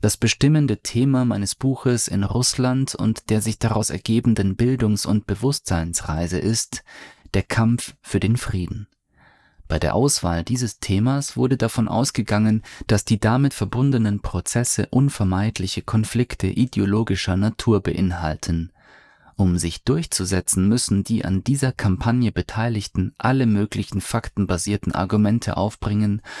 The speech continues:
um der von der Regierung unterstützten Mainstream-Darstellung etwas entgegenzusetzen. Diese Art von Aktivitäten kann nicht im luftleeren Raum stattfinden, sondern muss vielmehr auf der uralten Maxime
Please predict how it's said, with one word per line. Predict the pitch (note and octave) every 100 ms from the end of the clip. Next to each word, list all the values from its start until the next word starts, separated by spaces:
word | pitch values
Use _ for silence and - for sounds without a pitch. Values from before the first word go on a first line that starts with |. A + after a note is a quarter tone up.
| - -
um | A2+ A2+
der | A2+ A#2
von | - B2
der | B2 A#2+
Regierung | A#2 C3 C#3 C#3
unterstützten | F#2+ A#2 A2 - B2+ - A2
Mainstream-Darstellung | G#2 A#2 B2 - A2 G2+ F2+ E2+ F#2+ F#2+
etwas | - - F#2 F#2+
entgegenzusetzen. | - A2 - G2 F2 E2+ E2 E2+ E2 - D#2+ D#2 - - - _ _ -
Diese | - A#2 G#2+ -
Art | G#2 B2 -
von | G2+
Aktivitäten | G2+ - - F#2+ G2 - A2 - A2 G2+
kann | G#2+ G#2
nicht | B2+ - -
im | G2+
luftleeren | A2+ - - G2+ G2 F#2
Raum | F2+ A2+ C3
stattfinden, | A#2 - - - D#2+ - - - - - -
sondern | G2 G#2+ A#2 A#2+
muss | A#2+ B2+
vielmehr | - - C#3 C#3 C#3 -
auf | G2 -
der | G#2 -
uralten | C3+ F2 G#2 A2
Maxime | G2+ F#2+ - A#2 A#2+ A2+ G#2+